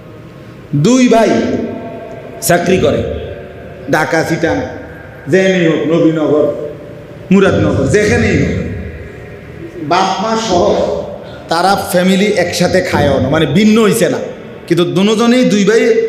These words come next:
কি করে? চাকরি করে দুজনে। তো এখন কোরবানি আসছে, আর দোনো ভাই মিল্লা বিশ হাজার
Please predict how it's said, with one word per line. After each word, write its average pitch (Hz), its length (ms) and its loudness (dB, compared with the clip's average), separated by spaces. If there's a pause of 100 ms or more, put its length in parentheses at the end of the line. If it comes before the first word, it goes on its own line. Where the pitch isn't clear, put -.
(400)
কি 220 120 2
করে? 202 260 2 (920)
চাকরি 247 380 0
করে 226 160 4
দুজনে। 160 520 2 (760)
তো 202 80 6 (500)
এখন 240 340 2
কোরবানি 226 340 2
আসছে, 254 300 0
আর 233 140 4 (720)
দোনো 233 260 4
ভাই 277 140 2
মিল্লা 262 580 4 (600)
বিশ 180 200 2
হাজার 202 180 2